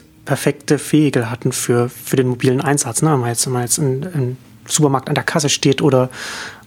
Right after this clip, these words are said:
oder, oder abends auf dem Sofa liegt, ne? Einfach mal, wenn man, wenn man fünf Minuten hat,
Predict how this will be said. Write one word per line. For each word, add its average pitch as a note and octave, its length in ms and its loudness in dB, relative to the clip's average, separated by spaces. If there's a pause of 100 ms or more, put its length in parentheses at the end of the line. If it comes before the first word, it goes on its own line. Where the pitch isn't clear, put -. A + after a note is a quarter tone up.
oder, B2+ 360 0
oder C3+ 180 2
abends C3+ 480 0
auf C3+ 100 2
dem B2+ 60 -2
Sofa C#3+ 220 2
liegt, B2+ 200 -2
ne? D3 100 4
Einfach C3+ 180 0
mal, C3 180 2
wenn C3 80 2
man, C3 160 2
wenn B2+ 80 2
man B2+ 240 2
fünf D#3 260 0
Minuten C#3+ 340 2
hat, C#3+ 200 -2